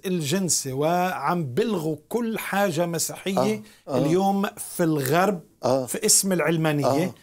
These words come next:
Speaker 2: آه.
Speaker 1: بينما ديانات أخرى ممكن تيجي على
Speaker 2: طبعًا.
Speaker 1: الغرب وت-، و-،
Speaker 2: طبعًا.
Speaker 1: وعم ب-، بيكبروا.
Speaker 2: طبعًا.
Speaker 1: آه، وإحنا باسم العلم عم، فالنتيجة إنه في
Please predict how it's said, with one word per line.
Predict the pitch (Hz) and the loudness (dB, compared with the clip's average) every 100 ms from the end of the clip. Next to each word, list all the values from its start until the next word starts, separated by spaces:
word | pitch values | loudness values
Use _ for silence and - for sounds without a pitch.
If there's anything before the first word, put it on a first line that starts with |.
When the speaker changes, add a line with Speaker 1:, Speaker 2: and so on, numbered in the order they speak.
| _ | _
Speaker 2:
آه. | 123 139 135 | -2 -2 0
Speaker 1:
بينما | 180 226 214 | 0 2 2
ديانات | 170 190 208 233 | 2 2 2 0
أخرى | - - 196 | -4 0 0
ممكن | 190 - - | 0 -2 -2
تيجي | 208 170 | -2 2
على | 156 165 | 2 2
Speaker 2:
طبعًا. | 147 | 2
Speaker 1:
الغرب | 190 143 | 0 0
وت-، | 135 143 - | -2 -2 -6
و-، | 180 151 | -6 0
Speaker 2:
طبعًا. | 131 143 135 127 | 2 2 2 0
Speaker 1:
وعم | 131 151 | 2 0
ب-، | 123 143 | 2 0
بيكبروا. | 151 156 202 135 147 190 214 - | 0 0 -2 0 2 2 -2 -2
Speaker 2:
طبعًا. | 131 123 117 92 82 - | 0 2 0 -2 -6 0
Speaker 1:
آه، | 151 156 | 4 4
وإحنا | 196 - 196 | 2 0 0
باسم | 139 220 - - 175 | 0 0 -2 0 0
العلم | 139 165 180 190 185 - | 0 2 2 -2 -6 -10
عم، | 127 156 160 156 127 117 | -2 0 0 -4 -6 -10
فالنتيجة | - 147 143 147 151 285 165 190 196 175 | -8 -4 -2 -2 -2 -4 0 0 -2 -2
إنه | 160 147 147 139 _ _ _ _ _ - | 0 0 -2 -4 _ _ _ _ _ -10
في | - 175 165 156 | 0 2 4 2